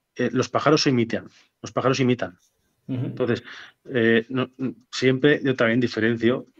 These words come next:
Speaker 1: entre los papilleros y los no papilleros.
Speaker 2: Jolines, vale.
Speaker 1: Y, y se diferencian un montón. El pájaro papillero te, te intenta imitar, entonces pía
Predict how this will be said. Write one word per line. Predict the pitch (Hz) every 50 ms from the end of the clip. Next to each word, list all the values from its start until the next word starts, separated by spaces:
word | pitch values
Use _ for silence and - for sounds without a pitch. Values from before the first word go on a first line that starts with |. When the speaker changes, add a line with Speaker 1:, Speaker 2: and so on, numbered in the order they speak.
| _
Speaker 1:
entre | - 127 120 113 113 120
los | 107 - -
papilleros | - 110 101 - 95 101 113 127 156 165 - - -
y | - 120
los | 110 107 101 98
no | 110 113
papilleros. | 123 113 113 101 107 110 101 - - _ _ _ _
Speaker 2:
Jolines, | - - 113 104 110 135 - - - - - - - - - _ _ _ -
vale. | 104 110 123 123
Speaker 1:
Y, | 135 127 127 131 127 131 123 123
y | 120 113
se | - -
diferencian | 117 117 113 113 113 107 120 127 123 160 165 165
un | 156 151
montón. | 143 131 123 123 160 160 139
El | 117 110 104
pájaro | - 127 - 143 143 139
papillero | 147 135 127 139 131 143 156 165 165
te, | 165 _ - 127 113 107 104 113 113
te | - - 110
intenta | 107 101 120 123 123 - 143
imitar, | 143 143 123 117 143 139
entonces | 131 113 123 127 135 131 - _ _ _ _ _
pía | - 127 135 139 147 165 165 165